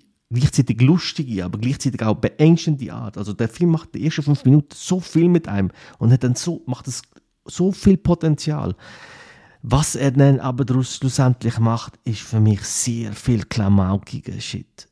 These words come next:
Also sehr viel, wo du denkst, okay, das ist jetzt einfach zu sehr überzeichnet. Teilweise, teilweise, und das ist das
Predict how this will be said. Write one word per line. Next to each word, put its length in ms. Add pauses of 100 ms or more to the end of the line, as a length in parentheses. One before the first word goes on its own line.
Also 300
sehr 480
viel, 500
wo 80
du 140
denkst, 320
okay, 560
das 160
ist 60
jetzt 200
einfach 400 (100)
zu 400
sehr 420
überzeichnet. 800 (320)
Teilweise, 640 (540)
teilweise, 480
und 60
das 80
ist 160
das 240